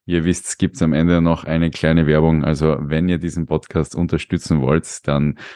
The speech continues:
bitte kauft's bei E S N mit Rabattcode krump ein und bei Ivo mit Rabattcode Pete, weil ihr uns damit aktiv unterstützt, damit wir euch hier tollen Mehrwert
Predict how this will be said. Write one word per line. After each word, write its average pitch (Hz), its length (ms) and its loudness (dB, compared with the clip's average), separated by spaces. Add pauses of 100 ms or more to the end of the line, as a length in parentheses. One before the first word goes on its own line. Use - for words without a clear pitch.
(160)
bitte 85 520 -2
kauft's - 760 -2
bei 90 300 2
E 87 120 0
S 85 160 -2
N 82 180 2
mit 85 220 -2
Rabattcode 78 500 -2
krump 90 260 0
ein 78 220 0
und 101 220 0
bei 85 160 2
Ivo 90 400 0
mit 90 320 -2
Rabattcode 80 800 -4
Pete, 95 340 0 (800)
weil 80 340 2
ihr 90 240 2
uns 87 240 -2
damit 80 380 -4
aktiv 90 400 -4
unterstützt, - 680 -6
damit 85 320 0
wir 87 380 2
euch 78 300 0
hier 76 380 0 (380)
tollen 85 220 2
Mehrwert 78 560 2